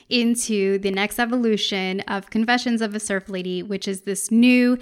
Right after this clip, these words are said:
type of digital women's community, which, like I said, is called the Surf Society.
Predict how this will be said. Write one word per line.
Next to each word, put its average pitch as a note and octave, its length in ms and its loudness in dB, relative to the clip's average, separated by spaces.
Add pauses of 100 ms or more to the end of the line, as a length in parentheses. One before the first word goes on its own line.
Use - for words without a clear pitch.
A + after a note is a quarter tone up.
(180)
type G#3+ 300 -2
of G3+ 180 -2
digital A3+ 380 0
women's A3+ 340 0
community, F#3 560 -4
which, F#3 300 -10
like E3+ 160 -10
I G3 80 -8
said, G#3 320 -8
is A#3+ 100 -6
called F#3+ 380 -6
the A#3 200 -2
Surf F4+ 300 -2
Society. F#3 560 -6